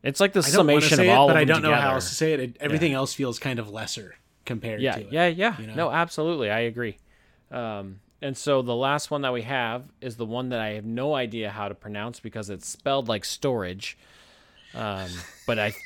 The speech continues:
Speaker 1: pretty sure it's Storge.
Speaker 2: Yeah,
Speaker 1: Yeah, I'm,
Speaker 2: that,
Speaker 1: I'm gonna
Speaker 2: that's
Speaker 1: put
Speaker 2: how,
Speaker 1: that
Speaker 2: that's how I've always understood to pronounce it, but
Speaker 1: Storge.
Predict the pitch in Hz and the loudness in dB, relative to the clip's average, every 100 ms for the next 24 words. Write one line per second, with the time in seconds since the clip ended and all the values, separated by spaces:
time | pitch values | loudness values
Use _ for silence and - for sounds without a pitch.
0 | - 185 180 - 175 143 117 - - - | -2 2 2 2 2 2 0 -6 -8 -4
1 | 127 139 147 143 151 170 165 _ _ _ | -2 0 0 0 0 -2 -8 _ _ _
2 | _ _ 151 156 107 120 - 151 139 165 | _ _ 6 6 6 -2 0 2 4 4
3 | 143 202 131 160 160 165 147 143 143 135 | 6 6 6 2 0 0 0 0 -2 -2
4 | 143 127 - 117 113 123 113 101 - 95 | -2 -4 -6 -8 -8 -8 -8 -8 -12 -4
5 | 123 117 120 117 - | 0 0 -2 -4 -10